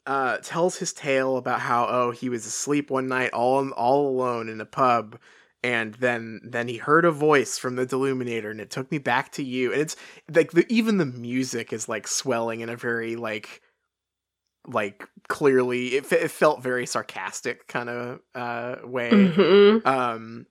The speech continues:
Speaker 1: and, uh, Hermione just sort of rolls her eyes and goes back in the tent, and there's this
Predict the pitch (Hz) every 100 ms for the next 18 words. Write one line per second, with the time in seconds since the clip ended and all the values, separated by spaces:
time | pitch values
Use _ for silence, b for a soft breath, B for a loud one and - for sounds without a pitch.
0 | _ 131 135 123 117 127 120 117 113 110
1 | - - 139 139 139 135 - 123 104 107
2 | 107 - 98 101 101 104 104 98 101 107
3 | - 110 104 - 104 101 - 104 98 107
4 | - 107 101 -